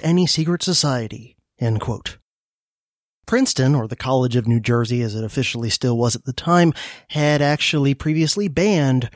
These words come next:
Greek letter fraternities and any sort of hazing rituals and that type of stuff,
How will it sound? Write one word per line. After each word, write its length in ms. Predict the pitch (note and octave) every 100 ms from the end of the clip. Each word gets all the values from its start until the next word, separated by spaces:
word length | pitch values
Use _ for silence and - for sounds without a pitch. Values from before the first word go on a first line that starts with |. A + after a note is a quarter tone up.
| - _
Greek 260 | - E3 -
letter 240 | D#3+ D#3+
fraternities 840 | - C#3 - F3+ F3+ E3+ D#3 D#3 C#3
and 100 | B2
any 160 | D3
sort 280 | E3+ - D#3+
of 80 | C3
hazing 500 | - E3 F3 E3 D#3
rituals 540 | D#3 - D#3 C3+ C3
and 100 | B2+
that 140 | C3 B2+
type 240 | C#3 -
of 40 | -
stuff, 440 | - F3 -